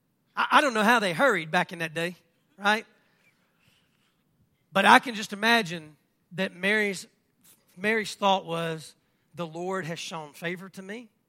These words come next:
The Lord has shown favor to Elizabeth, and I can't help but celebrate." Don't you know she was worshiping and praising every step of the way, right? Hurrying to Elizabeth's house. And what's beautiful about this picture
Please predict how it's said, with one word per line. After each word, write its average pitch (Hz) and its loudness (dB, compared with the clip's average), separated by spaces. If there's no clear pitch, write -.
The 170 -10
Lord 170 -8
has 165 -10
shown 156 -12
favor 185 -6
to 180 -14
Elizabeth, 190 -14
and 160 -14
I 160 0
can't 180 -12
help 170 -12
but 135 -20
celebrate." 135 -14
Don't 202 -8
you 233 -12
know 208 -4
she 202 -10
was 147 -14
worshiping 190 -6
and 156 -16
praising 135 -6
every 160 -6
step - -12
of 220 -14
the 185 -14
way, 160 -14
right? 175 -6
Hurrying 202 0
to 220 -6
Elizabeth's 170 -8
house. 131 -10
And 190 -6
what's 240 0
beautiful 233 -6
about 208 0
this 190 -14
picture 214 -10